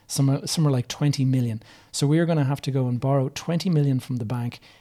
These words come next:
to do this project in one go with no phasing at all.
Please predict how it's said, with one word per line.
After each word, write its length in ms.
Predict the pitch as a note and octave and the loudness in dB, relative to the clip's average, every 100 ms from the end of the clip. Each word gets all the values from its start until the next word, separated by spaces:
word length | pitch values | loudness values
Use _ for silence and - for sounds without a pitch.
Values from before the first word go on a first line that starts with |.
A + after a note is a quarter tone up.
| - | -8
to 100 | B2+ | -2
do 220 | C3+ C3 | 0 2
this 180 | B2 - | 0 -4
project 440 | - B2+ B2+ B2 | -4 -4 -4 -4
in 220 | B2 B2 | -2 0
one 240 | C3 C#3 C3+ | 2 4 4
go 300 | C3 A#2+ A2+ - - | 2 0 -4 -8 -4
with 140 | C#3 | 0
no 320 | C3 C3+ D3+ | 2 4 4
phasing 480 | D3+ C#3+ C3 B2+ B2 | 2 0 0 0 0
at 80 | A#2+ | -2
all. 320 | B2 A#2+ A2+ | -2 -2 -6